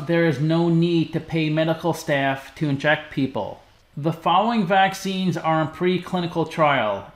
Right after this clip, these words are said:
H P V, R S V, that stands for respiratory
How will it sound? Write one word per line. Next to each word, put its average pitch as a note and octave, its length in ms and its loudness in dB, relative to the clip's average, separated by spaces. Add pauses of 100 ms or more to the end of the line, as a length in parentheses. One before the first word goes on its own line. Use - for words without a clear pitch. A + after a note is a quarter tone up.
H E3+ 320 -2
P F3+ 180 2
V, F#3 560 2 (220)
R D#3+ 280 4
S D#3+ 220 -2
V, C3 560 -4 (220)
that D3+ 240 2
stands E3 420 0
for D#3+ 160 0
respiratory D#3+ 800 0